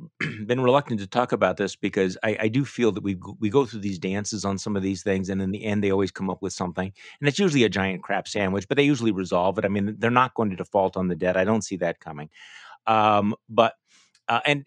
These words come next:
and of course, there's always the possibility that, uh, that Nancy Pelosi will work her magic and pull something, th-, something out. But I just, I'm reading between the lines, and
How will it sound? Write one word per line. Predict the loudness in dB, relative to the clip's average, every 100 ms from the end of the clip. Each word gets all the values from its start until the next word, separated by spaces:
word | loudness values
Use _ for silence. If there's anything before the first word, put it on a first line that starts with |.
| -2
and | 2 2
of | 2
course, | 2 0
there's | 0 0
always | 2 2 2
the | -2
possibility | -2 -2 -2 -4 -2 0 0 2
that, | 2 0 0
uh, | 0 0
that | 0 -2
Nancy | -2 -4 -8
Pelosi | -6 -2 -2 -2 -4
will | -2 0
work | 2 0 -2
her | 0
magic | 2 0 0 -2
and | -2 -2
pull | -2 -4
something, | -2 -4 -2 -4 -4 -8 -14
th-, | -14 -12
something | -10 -6 -2
out. | 0 0 2
But | 0 0 -20 -20 -20 _
I | -6
just, | -2 -2 0
I'm | -2 0
reading | 0 2 0 -2 -6
between | -14 -8 -4
the | 0
lines, | 0 0 0 0 0 -4
and | -6 -2 -2